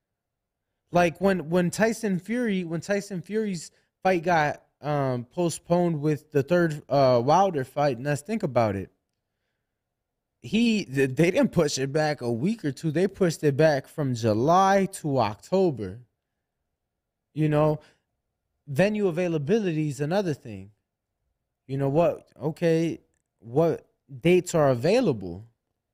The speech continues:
You know, venues like that are booked out months and months, and, you know, at least,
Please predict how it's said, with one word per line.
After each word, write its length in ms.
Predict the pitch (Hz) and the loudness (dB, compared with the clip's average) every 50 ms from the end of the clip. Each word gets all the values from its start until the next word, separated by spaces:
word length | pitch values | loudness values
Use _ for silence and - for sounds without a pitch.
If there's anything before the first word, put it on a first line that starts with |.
| _ _ _ _ _ _ _ _ | _ _ _ _ _ _ _ _
You 100 | 139 143 | -2 0
know, 120 | 143 127 | 0 0
venues 360 | 113 135 165 214 269 254 185 | 2 2 2 2 2 2 2
like 200 | 185 156 139 - | 2 2 2 2
that 160 | - 156 147 143 | 2 2 2 4
are 80 | 135 | 2
booked 340 | 127 113 151 160 147 - - | 2 2 0 0 0 2 2
out 200 | 139 135 123 110 | 2 2 2 0
months 360 | 117 135 160 185 180 - - | -2 -2 -2 -2 -4 -6 -8
and 120 | 131 131 131 | -12 -10 -6
months, 280 | 143 156 156 - - | -6 -6 -6 -6 -8
and, 160 | 156 131 85 113 | -12 -12 -10 -6
you 120 | 151 156 | -4 -2
know, 240 | 151 143 139 135 - - | 0 0 0 -2 -2 -4
at 140 | 127 135 139 | -2 -2 0
least, 360 | 175 214 208 - - - | 0 0 -2 -4 -8 -16